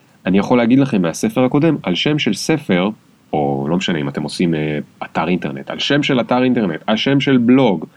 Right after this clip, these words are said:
על שם של כנס, על שם של whatever אתם רוצים לעשות, אפשר לחשוב גם חצי שנה, אפשר לאכול על זה את הראש, אפשר להעביר שמות עם חברים,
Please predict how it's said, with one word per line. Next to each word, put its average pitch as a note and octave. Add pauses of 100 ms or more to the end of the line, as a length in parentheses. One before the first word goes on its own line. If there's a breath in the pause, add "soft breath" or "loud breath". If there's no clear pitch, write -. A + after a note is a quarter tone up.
(280 soft breath)
על G2
שם C#3
של D3 (100)
כנס, B2
על G#2
שם C3
של C3+
whatever A#2
אתם F#2+
רוצים F2+
לעשות, F2+ (400 soft breath)
אפשר G2+
לחשוב A2
גם F2+
חצי -
שנה, D#2 (260)
אפשר E2+
לאכול E2+
על F#2
זה E2
את D2+
הראש, D#2
אפשר E2+
להעביר E2
שמות F#2+
עם F#2+
חברים, E2+